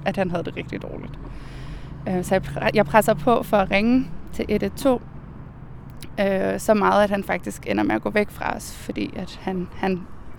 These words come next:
ja, han vil ikke have, at vi ringer efter en ambulance. Øhm, og, og min ven er sådan, han er lidt på vej videre, og jeg,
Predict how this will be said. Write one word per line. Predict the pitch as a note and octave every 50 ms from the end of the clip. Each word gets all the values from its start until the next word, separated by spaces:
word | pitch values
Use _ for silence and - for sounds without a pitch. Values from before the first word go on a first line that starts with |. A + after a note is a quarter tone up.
| - -
ja, | F3+ E3+ - -
han | - G#3 G3
vil | G3+ G#3
ikke | F#3+ - -
have, | G3 E3+
at | F3+ G3
vi | - -
ringer | E3 - - F3+ - - - - - -
efter | - - - - G#2
en | G#2 -
ambulance. | - - - - - - - - - - - - - - - - - - - - - - - - - - - - - - - - - -
Øhm, | G#3 G3 F#3 F#3+ F#3 F3+ F3+ F3 F3 E3+ E3+ E3+ F3 F3 - - - - - - - - - - - - - - - - -
og, | - G3+ G3 F#3+ F#3+ F#3+ F3+ F#3 - - - - - -
og | - G3+
min | G3 G3+ G3
ven | G3+ G#3+ A3+
er | A3+ A3+
sådan, | A3+ - - F#3+ - - E3 F3 E3+ - - -
han | - F3+ G3+ G3+
er | F#3+
lidt | F#3+ F#3 F3+ -
på | - G3
vej | F#3 F#3+ F3+ -
videre, | F#3+ G3 A3 A3+ A#3 A#3 A#3 A#3 A3+ -
og | - G3 F#3+ F#3+
jeg, | F#3+ F#3+ F#3+ F#3+